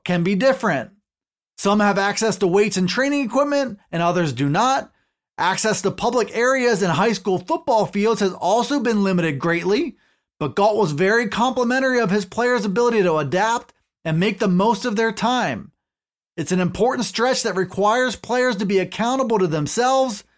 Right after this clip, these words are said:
and it sounds like Penn State's guys are doing just that. The subject of playing, postponing, or canceling the two thousand twenty college football season has emerged as a fascinating storyline.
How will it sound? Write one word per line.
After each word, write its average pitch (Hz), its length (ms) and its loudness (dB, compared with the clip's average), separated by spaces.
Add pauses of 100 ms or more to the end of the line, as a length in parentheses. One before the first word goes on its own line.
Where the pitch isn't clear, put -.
(320)
and 147 120 -4
it 147 60 -2
sounds 208 360 0
like 214 220 0
Penn 220 180 2
State's 233 320 -2
guys 220 380 0
are 185 80 2
doing 170 320 2
just 180 340 -2
that. 151 420 0 (2250)
The 220 80 0
subject 269 400 0
of 214 160 -2
playing, 302 520 -2
postponing, 277 600 0
or 247 120 -2
canceling 233 640 -2
the 202 80 2
two 220 180 -4
thousand 196 400 0
twenty 202 260 -2
college 202 380 0
football 254 340 0
season 247 500 -2 (360)
has 196 200 0
emerged 233 440 0
as 247 120 0
a 254 120 0
fascinating 202 720 0
storyline. 208 840 -2